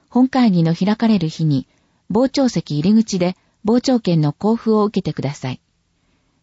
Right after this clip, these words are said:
傍聴席には補聴設備や車椅子用のスペースもあります。常任委員会、特別委員会についても、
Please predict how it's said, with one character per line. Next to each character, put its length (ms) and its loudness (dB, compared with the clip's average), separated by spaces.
傍 140 0
聴 180 0
席 260 -2
に 140 2
は 180 -2
補 160 -2
聴 240 0
設 280 -4
備 160 0
や 200 -2
車 320 4
椅 80 4
子 180 -4
用 140 2
の 120 2
ス 120 -8
ペ 120 0
ー 40 2
ス 160 -4
も 80 0
あ 60 -4
り 120 -2
ま 120 -2
す。 200 -20
常 220 2
任 380 6
委 40 6
員 80 4
会、 300 -4
特 220 -2
別 260 -2
委 40 4
員 180 4
会 180 0
に 140 0
つ 120 -4
い 80 0
て 180 -4
も、 180 -2